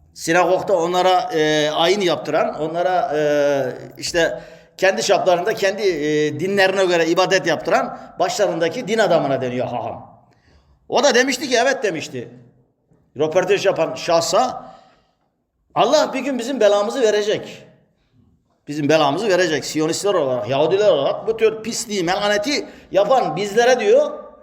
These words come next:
"Allah bir gün bizim belamızı verecek. O kesin." diyor. Bak bunu biliyor. Ama diyor, "O gün bugün değil." diyordu adam. O gün bugün değil yani. Bugün vermeyecek Allah bizim belamızı. Ne zaman verecek?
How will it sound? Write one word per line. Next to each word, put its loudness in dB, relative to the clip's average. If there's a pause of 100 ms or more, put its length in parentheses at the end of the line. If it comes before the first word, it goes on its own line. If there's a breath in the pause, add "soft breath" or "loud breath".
(340 soft breath)
"Allah 0
bir -8
gün -4
bizim -4
belamızı 2
verecek. 0
O -4
kesin." -4
diyor. -8 (200)
Bak -12
bunu -6
biliyor. -6 (1300)
Ama 4
diyor, 4 (260)
"O 0
gün -4
bugün -4
değil." 0
diyordu 0
adam. -4 (1200)
O 2
gün -4
bugün 2
değil 2
yani. -4 (260 loud breath)
Bugün 0
vermeyecek 2
Allah -2
bizim -8
belamızı. -4 (140)
Ne -4
zaman -2
verecek? -2